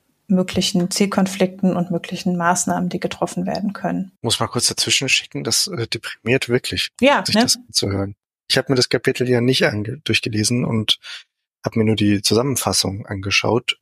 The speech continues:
Speaker 2: Da kommt das nicht ansatzweise so.
Speaker 1: Nein, also da wird ja nur gesagt, die Armutsgefährdungsquote ist gestiegen, aber nicht auf welche Werte. <laughs> Und das ist der eigentliche Knackpunkt sozusagen. Und dann machen sie so ein bisschen den Versuch, Lösungen aufzuzeigen, die aber nicht den Staat mehr kosten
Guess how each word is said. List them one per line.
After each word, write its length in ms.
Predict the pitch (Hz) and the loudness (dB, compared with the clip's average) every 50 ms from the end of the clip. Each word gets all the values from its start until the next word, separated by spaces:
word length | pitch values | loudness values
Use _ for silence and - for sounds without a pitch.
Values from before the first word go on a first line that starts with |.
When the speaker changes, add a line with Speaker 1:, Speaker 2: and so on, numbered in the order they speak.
| _ | _
Speaker 2:
Da 100 | - 104 | -6 -6
kommt 240 | - - 113 107 - | -4 -4 -8 -4 -2
das 140 | 104 - - | -2 -2 -2
nicht 220 | 104 95 - - | -2 -6 -6 -2
ansatzweise 640 | - 127 139 151 120 120 - - - 87 92 - 123 | 0 2 4 4 2 2 0 -2 -2 -2 -2 0 -2
so. 140 | - - - _ - | -2 -4 -4 _ -2
Speaker 1:
Nein, 280 | 202 185 180 180 180 175 - | 0 2 2 0 -2 -6 -2
also 160 | - 202 196 | -2 0 2
da 160 | 190 190 190 | 2 2 2
wird 100 | - - | 2 0
ja 60 | 233 202 | 0 0
nur 140 | 202 202 | 0 -2
gesagt, 180 | 196 196 208 202 | -2 -2 -2 -2
die 60 | 208 | 0
Armutsgefährdungsquote 1000 | 196 202 220 - - - - 214 - - - - 220 208 214 214 - - 208 208 | -2 -2 -4 -6 -10 -8 -8 -8 -8 -8 -2 0 2 2 2 0 -4 -4 -4 -2
ist 100 | 196 196 | -4 -4
gestiegen, 400 | - 190 196 - 233 233 214 190 | -4 -6 -4 -2 -2 0 0 0
aber 160 | 180 175 185 | 0 0 0
nicht 220 | 190 202 196 - - | 0 0 -2 -4 -8
auf 120 | 175 - | -4 -2
welche 280 | - 185 185 - 175 165 | 0 -2 0 -2 -4 -2
Werte. 440 | 185 185 180 180 185 - - 196 185 - - | 2 2 2 2 0 -2 -2 -2 -2 -2 -4
<laughs> 180 | - - - - | -12 -16 0 2
Und 120 | 277 254 | 2 4
das 180 | 202 214 214 226 | 4 4 4 4
ist 260 | 240 226 233 - - | 0 0 0 -2 0
der 160 | - 202 92 | 0 0 2
eigentliche 840 | 82 185 196 190 185 190 202 208 196 - 196 185 185 185 185 - 190 | 2 2 2 2 0 0 -2 -2 0 2 4 4 4 2 0 -2 -6
Knackpunkt 520 | - - 180 175 180 - - 165 170 175 | -2 -2 -2 -2 -2 -4 -8 -8 -6 -4
sozusagen. 580 | 180 175 170 - 175 165 175 190 - 190 175 - - - _ | -4 -4 -4 -6 -8 -6 -4 -4 -4 -4 -6 -10 -14 -8 _
Und 160 | 196 196 196 | -2 0 0
dann 400 | 202 202 220 240 254 262 262 254 - | 0 0 2 2 0 0 -4 -6 -2
machen 300 | 208 208 220 240 254 247 | -2 -2 2 2 2 2
sie 80 | 247 | 2
so 60 | 226 | 2
ein 120 | 226 214 190 | 0 2 2
bisschen 360 | 214 220 220 254 240 233 226 - - | 0 0 2 2 2 2 2 2 0
den 120 | 202 190 | -2 -2
Versuch, 760 | - - 214 190 208 240 262 254 247 302 349 - - - _ _ _ _ _ _ _ | 0 0 0 2 2 2 4 4 4 4 2 0 -6 -16 _ _ _ _ _ _ _
Lösungen 440 | 190 214 262 254 247 240 226 214 202 | 4 4 4 4 4 2 2 2 2
aufzuzeigen, 720 | - 196 190 - - 196 196 - - 190 196 202 220 220 | 0 0 0 -2 -6 -8 -6 0 2 2 2 4 2 2
die 140 | 202 202 185 | 2 2 2
aber 180 | 185 185 190 | 2 2 2
nicht 300 | 185 190 220 240 - - | 2 2 2 0 0 -2
den 140 | - 202 196 | -2 -2 0
Staat 440 | - - - - 185 180 180 185 - | -2 0 2 4 4 4 2 2 0
mehr 200 | 190 190 175 170 | 2 2 2 2
kosten 720 | 180 - - 180 180 175 - - _ 240 247 285 339 - | -2 -2 0 0 0 0 -2 -4 _ 2 2 2 2 -2